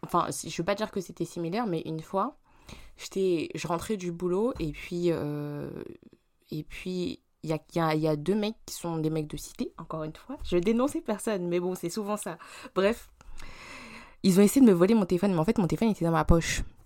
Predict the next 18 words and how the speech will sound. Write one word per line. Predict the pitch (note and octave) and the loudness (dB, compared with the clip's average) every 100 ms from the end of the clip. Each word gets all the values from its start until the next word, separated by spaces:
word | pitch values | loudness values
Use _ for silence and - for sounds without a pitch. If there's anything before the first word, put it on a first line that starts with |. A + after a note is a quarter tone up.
| - - - _ - - - | -20 -20 -20 _ -20 -6 6
Et | E3 D#3+ D#3 D#3 D#3 | 8 10 8 6 4
vous | D#3 | 2
savez, | E3 F3+ | 4 4
c'était | A3 F#3 | 4 2
le, | D#3 | 2
pendant | - E3 | 2 4
les | D#3+ D#3 | 4 4
heures | E3 D#3+ | 2 0
de | |
pointe. | D#3+ - F3 - | 0 0 -2 -2
Et | D#3 D3+ | -6 -6
pendant | D3 D#3 | -4 -6
les | D#3 D3+ | -6 -8
heures | - | -10
de | C#3 | -6
pointe, | - G3 E3+ D#3 | 2 2 2 -6
euh, | E3 D3 | -10 -12
pouf, | - D4 C#4+ - | -8 -6 -6 -10